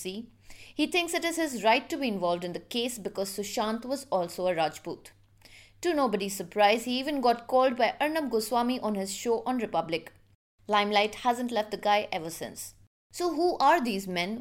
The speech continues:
What are their motivations? And what has made them take the actor's death so personally?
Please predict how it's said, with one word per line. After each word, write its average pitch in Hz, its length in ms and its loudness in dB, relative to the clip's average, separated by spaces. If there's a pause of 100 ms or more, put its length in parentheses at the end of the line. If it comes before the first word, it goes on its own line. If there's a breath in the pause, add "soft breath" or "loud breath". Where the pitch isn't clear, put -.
(100)
What 294 240 2
are 302 60 4
their 190 180 2
motivations? 196 800 -2
And 233 240 -2
what 233 220 0
has 311 240 -2
made 185 260 -4
them 196 200 -2
take 254 280 -2
the 294 180 -2
actor's 202 440 -4
death 202 260 0
so - 300 -4
personally? 170 720 -4